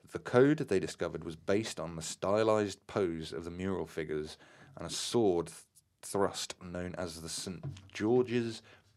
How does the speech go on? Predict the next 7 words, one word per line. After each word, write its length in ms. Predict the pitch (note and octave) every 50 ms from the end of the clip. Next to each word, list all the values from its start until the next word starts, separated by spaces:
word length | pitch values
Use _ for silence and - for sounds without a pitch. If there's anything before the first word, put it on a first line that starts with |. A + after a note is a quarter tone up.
| _ _ -
Parry, 460 | - - A2 F#2 D#2 B1+ - G1+ - _ _ _ _ _ _ _ _ _ _ _ - - - - - - - - - - - - - _ _ -
and 140 | - E2 -
also 520 | - - B2 C#3+ C#3+ C#3 - G#2 F#2 F2 F2
on 80 | E2
the 60 | D#2+ E2
number 280 | F#2 G2+ G#2 G#2+ G#2
nine. 400 | G2 E2+ D#2+ D2+ - - - -